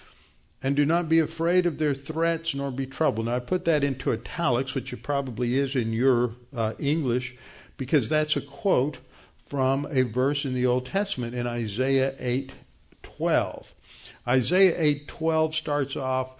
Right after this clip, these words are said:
where God is announcing a judgment that's going to come upon Israel. Uh, the Assyrians are going to come, and they are going to move through the land like a flood. They're not gonna destroy the southern kingdom,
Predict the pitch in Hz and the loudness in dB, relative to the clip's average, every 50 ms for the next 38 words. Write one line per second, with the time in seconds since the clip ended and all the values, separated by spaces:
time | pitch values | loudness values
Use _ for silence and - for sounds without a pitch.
0 | - - - - _ - 123 123 117 101 143 147 147 151 156 156 143 143 131 - | -20 -20 -20 -20 _ -2 -2 0 0 0 0 0 0 2 2 2 2 2 0 0
1 | - 127 120 127 127 131 135 135 131 - 135 131 123 135 139 - 127 123 120 113 | -2 -4 -2 -2 0 0 -2 -2 -2 -2 -2 -2 -2 -4 -4 -4 -2 -2 -2 -2
2 | 101 90 101 131 143 160 156 - - 113 110 110 113 117 117 123 117 110 - 113 | -4 -2 0 2 2 2 0 -2 -4 -6 -6 -6 -6 -8 -6 -6 -6 -6 -8 -8
3 | 107 120 123 131 139 139 123 117 117 - - 123 117 127 127 113 113 - - 117 | -6 -4 -2 -2 -4 -4 -4 -8 -8 -6 -6 -4 -4 -4 -4 -6 -8 -8 -6 -6
4 | 117 117 120 123 131 151 151 - 120 110 95 - - 107 - - _ - - - | -6 -6 -4 -2 -2 -2 -2 -2 -6 -8 -8 -8 -12 -18 -20 -20 _ -20 -20 -20
5 | - - - _ _ - 113 113 113 110 110 110 110 120 120 117 120 - - 147 | -20 -20 -20 _ _ -4 0 2 2 2 2 2 2 2 2 2 0 0 2 2
6 | 160 175 165 147 139 139 135 117 123 120 110 123 123 127 117 110 110 - 131 117 | 4 4 4 2 2 0 -2 -2 -2 -2 -2 -2 -2 -2 -2 -4 -6 -4 -4 -2
7 | 120 127 135 147 - 127 120 123 120 117 107 123 131 139 147 143 131 127 123 110 | -2 -2 -4 -4 -4 -4 -2 -2 -2 -2 -2 -2 0 0 0 0 0 -4 -4 -4
8 | 113 123 127 131 135 131 - 117 107 117 131 135 131 135 - 123 113 113 110 101 | -4 -4 -4 -4 -4 -4 -4 -4 -2 0 0 -2 -2 -2 -4 -4 -2 -2 -2 -4
9 | 113 120 127 131 135 123 117 110 113 113 113 104 - - - 139 143 139 120 123 | -4 -4 -2 -4 -4 -4 -4 -4 -4 -4 -8 -10 -12 -10 -6 -4 -2 0 0 -2
10 | 123 120 123 107 110 123 139 151 147 131 135 135 120 110 101 95 110 104 - - | -2 -2 -2 -2 0 0 -2 -2 -2 -2 -2 -2 -2 -2 -4 -4 -6 -4 -4 -6
11 | - - 127 127 127 139 139 127 120 113 - - 135 127 127 120 117 110 110 - | -4 -2 0 0 2 2 2 0 0 -4 -2 -2 0 0 -2 -2 -4 -6 -6 -2
12 | - 165 175 165 123 117 113 120 117 117 | 0 0 0 2 0 0 -2 -2 -4 -8